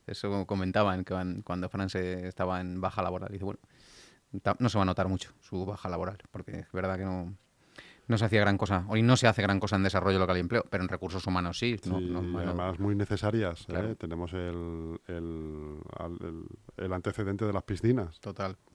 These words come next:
Speaker 1: Y, y, y el Comité Unitario de Trabajadores que sigue reclamando, ah, sigue quejándose de que hay, se están, eh,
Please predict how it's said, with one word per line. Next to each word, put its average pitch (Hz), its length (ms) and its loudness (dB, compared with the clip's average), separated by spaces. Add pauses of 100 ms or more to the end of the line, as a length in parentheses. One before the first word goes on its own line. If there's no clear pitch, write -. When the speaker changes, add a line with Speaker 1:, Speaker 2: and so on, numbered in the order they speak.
(300)
Speaker 1:
Y, 104 280 4 (240)
y, 90 520 -6
y 98 40 -6
el 98 100 -8
Comité 98 260 -2
Unitario 107 320 2
de 98 60 4
Trabajadores 101 480 2
que 98 80 0
sigue 98 200 0
reclamando, 95 800 0 (160)
ah, - 280 -6 (460)
sigue 110 380 4 (320)
quejándose 113 580 4
de 101 160 4
que 92 280 0
hay, 95 480 -2
se - 140 -8
están, 101 340 2 (440)
eh, 92 480 0